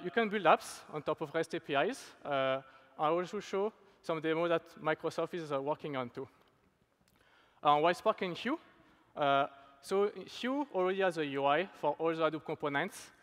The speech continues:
So in one click, you can drag and drop a file. You will create a Hive, uh, table or a Solr index for you. Uh, same, you can look at your jobs. Uh, you can just do autocomplete for almost everything.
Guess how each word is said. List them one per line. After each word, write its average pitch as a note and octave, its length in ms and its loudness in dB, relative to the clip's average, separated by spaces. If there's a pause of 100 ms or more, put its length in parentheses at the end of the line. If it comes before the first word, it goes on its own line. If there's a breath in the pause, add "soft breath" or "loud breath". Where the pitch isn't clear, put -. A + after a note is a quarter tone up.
(340 soft breath)
So D3 480 -2
in D#3+ 100 -6
one E3+ 140 2
click, E3+ 380 -2
you C#3+ 80 -14
can D3+ 160 -2
drag D3 160 -4
and D3+ 160 -4
drop D#3 200 -2
a E3+ 60 -2
file. C3+ 340 0
You D3 100 -6
will D3 80 -8
create - 280 -4
a D#3+ 60 -4
Hive, D3+ 360 2 (120)
uh, C3 320 4
table D#3+ 440 4 (120)
or C#3+ 160 2
a - 20 -10
Solr D#3 260 4
index D3+ 260 2
for C#3 180 -2
you. C#3+ 200 -2 (560 loud breath)
Uh, B2+ 380 4 (160)
same, F3 280 0
you F#3 60 -2
can F3 160 0
look F3 140 -4
at F#3 100 2
your E3 160 -2
jobs. C#3+ 460 0 (100)
Uh, C#3 180 2
you C3+ 120 -4
can E3 220 -2
just D3 200 -6
do D3 240 -4
autocomplete D3 540 -6
for C#3+ 80 -4
almost D3 300 -6
everything. D3+ 420 -6